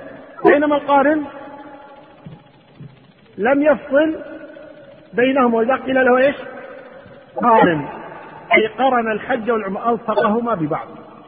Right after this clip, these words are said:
ألصق الحج والعمرة ببعض. إذا عندنا كم واحد الآن؟ ثلاثة. إما أن يكون الإنسان مفردا وهو من؟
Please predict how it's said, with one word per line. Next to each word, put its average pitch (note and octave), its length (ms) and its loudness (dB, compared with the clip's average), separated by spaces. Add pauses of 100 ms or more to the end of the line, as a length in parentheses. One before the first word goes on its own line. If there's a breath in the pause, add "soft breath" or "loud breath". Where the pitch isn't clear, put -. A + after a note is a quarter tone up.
(640)
ألصق A3 340 -2
الحج F#3 320 -6
والعمرة G3 340 -4
ببعض. C#3+ 200 -10 (500)
إذا A3+ 140 4
عندنا C4+ 300 4
كم C#4 220 2
واحد A3 200 2
الآن؟ B3 300 2 (920)
ثلاثة. E3+ 640 2 (360)
إما C#4+ 260 4
أن C4+ 60 2
يكون C4+ 300 2
الإنسان C4 640 4 (560)
مفردا A#3 460 2
وهو A#3+ 160 4
من؟ B3+ 240 2